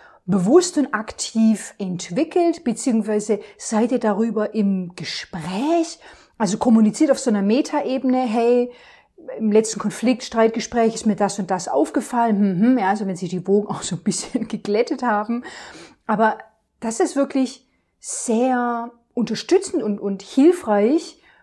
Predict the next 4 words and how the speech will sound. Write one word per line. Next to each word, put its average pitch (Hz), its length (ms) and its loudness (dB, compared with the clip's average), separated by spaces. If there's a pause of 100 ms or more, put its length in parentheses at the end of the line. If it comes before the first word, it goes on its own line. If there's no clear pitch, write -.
(160)
für, 277 720 2
für 247 400 0
diese 233 360 -2
Kommunikation 240 1300 2